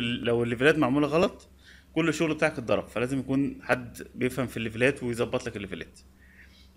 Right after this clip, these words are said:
تمام؟ وهي مش قصة، يعني ممكن واحد يعملها. طيب، في بعض الحاجات لازم يكون في عندي، آه، سيلينج، تمام؟ يعني اللايتنج هيتحط ازاي؟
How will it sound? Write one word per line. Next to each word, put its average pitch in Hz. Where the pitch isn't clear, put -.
تمام؟ 135
وهي 131
مش 127
قصة، 151
يعني -
ممكن 127
واحد 117
يعملها. 107
طيب، 101
في -
بعض 190
الحاجات 165
لازم 147
يكون 151
في 151
عندي، 147
آه، 113
سيلينج، 113
تمام؟ 110
يعني 117
اللايتنج 127
هيتحط 110
ازاي؟ 113